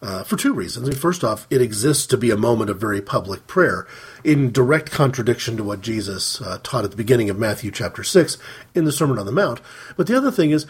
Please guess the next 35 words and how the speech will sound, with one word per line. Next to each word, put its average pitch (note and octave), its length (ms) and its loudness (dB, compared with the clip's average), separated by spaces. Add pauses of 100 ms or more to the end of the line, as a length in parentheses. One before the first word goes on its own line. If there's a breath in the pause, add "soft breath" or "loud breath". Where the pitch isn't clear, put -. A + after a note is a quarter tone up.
(160 loud breath)
when F3 140 2
you F#3+ 220 0
read F3+ 260 0
the D3+ 60 2
transcript D#3 600 0
or C3 140 4
listen D#3 340 2
to D#3 100 -2
the B2+ 100 2
broadcast C#3 720 -2
of B2+ 80 -4
some C#3+ 220 2
of A#2 160 0
the A2+ 260 -4 (320)
speakers, D#3 640 0 (380 loud breath)
uh, G#2 200 -6
keynote D3+ 520 2
speakers, D#3+ 500 0
I D#3 120 0
guess C#3 300 -2
you'd C#3+ 140 -2
call D#3+ 260 2
them, F3+ 260 2 (280 loud breath)
at - 140 2
those D3 180 4
prayer D#3 280 2
breakfasts, C#3+ 720 0 (460 loud breath)
there's D#3+ 260 2
often F3 420 0
a E3 60 4
great D3 260 2
deal D#3+ 220 4
of C#3+ 140 0
political D3 640 2
content. D3+ 720 0